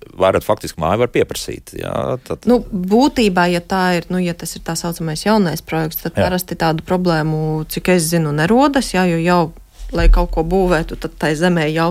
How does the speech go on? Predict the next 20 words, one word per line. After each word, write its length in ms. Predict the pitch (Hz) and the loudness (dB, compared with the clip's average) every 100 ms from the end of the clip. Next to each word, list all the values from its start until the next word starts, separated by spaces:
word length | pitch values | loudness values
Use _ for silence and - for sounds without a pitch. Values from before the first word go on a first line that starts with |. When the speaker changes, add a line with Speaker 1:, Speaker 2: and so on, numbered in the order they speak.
| 214 | 2
Speaker 2:
ir 80 | |
jābūt 420 | 233 277 247 208 208 | 2 2 2 0 0
saskaņotai, 680 | 247 247 220 208 180 190 185 | -2 0 2 2 2 -2 -4
ka 100 | 185 | -4
tur 140 | 202 | -6
tiek 220 | - 196 | -2 -2
būvēta 480 | 180 202 196 165 - | 2 2 2 0 0
māja. 280 | 190 190 175 | -2 0 0
Līdz 220 | 180 190 | 0 2
ar 60 | 175 - | 0 0
to 200 | 208 214 - - - - | 2 2 -2 -10 -12 -4
tas 160 | 202 202 | 0 2
drīzāk 460 | 190 214 190 160 | 2 2 2 -2
varētu 420 | 175 175 165 165 170 | -2 0 -2 -4 -4
būt, 440 | 175 165 165 - | -2 -2 -4 -6
ā, 160 | 165 165 | -4 -2
nu, 100 | 165 | -4
šīs 320 | - 170 165 | -4 -4 -6
te, 160 | - 165 - - - - - - - | -6 -6 -6 -16 -20 -20 -20 -20 -8
ā, 420 | - - - - | -4 -2 -2 -2